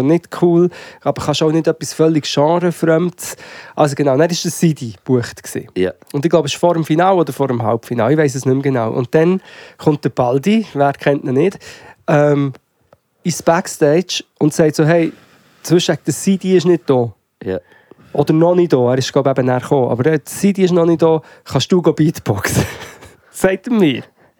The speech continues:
Speaker 1: Und das ist wieder mal so der typische Fall, wo ich könnte wetten,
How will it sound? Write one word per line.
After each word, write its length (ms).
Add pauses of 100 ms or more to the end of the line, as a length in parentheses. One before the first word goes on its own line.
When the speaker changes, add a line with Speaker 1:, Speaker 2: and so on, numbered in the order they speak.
(640)
Speaker 1:
Und 160
das 120
ist 60
wieder 120
mal 160
so 140
der 140
typische 500
Fall, 420 (300)
wo 120
ich 160
könnte 440
wetten, 640